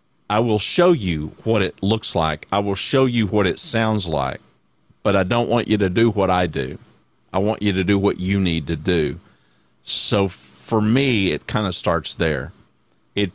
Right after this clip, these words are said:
you, you've gotta be authentic. You've just gotta be true to yourself. Now, if you're a jerk, stop being a jerk.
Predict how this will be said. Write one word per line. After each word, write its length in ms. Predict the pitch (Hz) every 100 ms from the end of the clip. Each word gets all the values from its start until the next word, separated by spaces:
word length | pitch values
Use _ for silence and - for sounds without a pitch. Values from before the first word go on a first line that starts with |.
| -
you, 280 | 104 98 90
you've 260 | 104 90
gotta 260 | - 110 104
be 260 | 82 95 87
authentic. 640 | 78 - 82 80 - 78 -
You've 200 | 95 98
just 280 | 82 113 -
gotta 240 | 117 90 82
be 180 | 85
true 300 | 82 - 92
to 80 | 87
yourself. 500 | 80 80 - 76 71
Now, 180 | 92 87
if 120 | 85
you're 180 | 101 87
a 40 |
jerk, 640 | 80 82 113 151 85 - - _ - - -
stop 580 | - - - 135 113 -
being 280 | 104 98 80
a 100 | 76
jerk. 600 | 73 101 87 - -